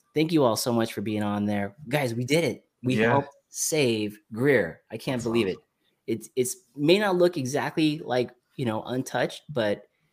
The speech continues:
Speaker 1: hey, we'll take eighty percent of it, right? Versus none of it. So
Speaker 2: Right,
Speaker 1: I'm
Speaker 2: right.
Speaker 1: super happy to hear that.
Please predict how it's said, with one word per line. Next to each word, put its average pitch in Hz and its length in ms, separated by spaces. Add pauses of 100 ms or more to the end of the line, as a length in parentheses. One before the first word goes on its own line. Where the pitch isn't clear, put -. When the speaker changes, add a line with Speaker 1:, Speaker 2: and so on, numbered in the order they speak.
(180)
Speaker 1:
hey, 131 220
we'll 120 160
take 135 300 (100)
eighty 123 200
percent 104 440
of 95 120
it, 110 260 (140)
right? 120 240
Versus 104 320
none 104 180
of 107 100
it. 117 200
So 101 300
Speaker 2:
Right, 107 240
Speaker 1:
I'm 98 60
Speaker 2:
right. 95 80
Speaker 1:
super - 440
happy 98 300
to 92 80
hear 78 180
that. - 240